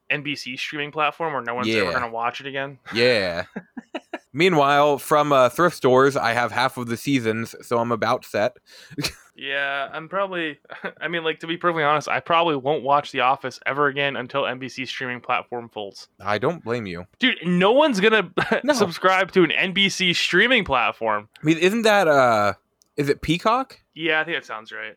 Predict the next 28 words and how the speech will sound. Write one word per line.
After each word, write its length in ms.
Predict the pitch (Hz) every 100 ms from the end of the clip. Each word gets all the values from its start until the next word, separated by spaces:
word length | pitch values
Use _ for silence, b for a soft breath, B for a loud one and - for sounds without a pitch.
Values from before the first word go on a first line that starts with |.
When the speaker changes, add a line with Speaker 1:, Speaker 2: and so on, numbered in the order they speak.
| _ _
Speaker 2:
Which, 300 | - 139 139
oh 240 | 127 117 123
God, 240 | 147 139
what, 140 | 143 - b b
what 180 | - 180
was 220 | 175 170
it? 140 | 151 110
Um, 440 | 135 127 120 110 - -
the 300 | 135 160 160
Parks 420 | - 165 190 -
and 200 | 170 127
Rec, 440 | 131 143 - - _ _ _ -
uh, 360 | 120 107 101
like, 200 | 107 113 - _
new 460 | 139 139 143 151 156
episode 640 | 135 151 - 151 147 139
special 640 | - - 127 - 160 151
thing. 440 | 156 170 165 180 196 b b -
The, 320 | 175 165 151
like, 320 | 160 151 - _ _ -
the 80 | 151
one 340 | 151 151 170
place 360 | - 170 175 170
wasn't 500 | 139 131 143 156 143
going 320 | 127 127 139
to 220 | 135 139
air 260 | - 107 135
it 200 | 190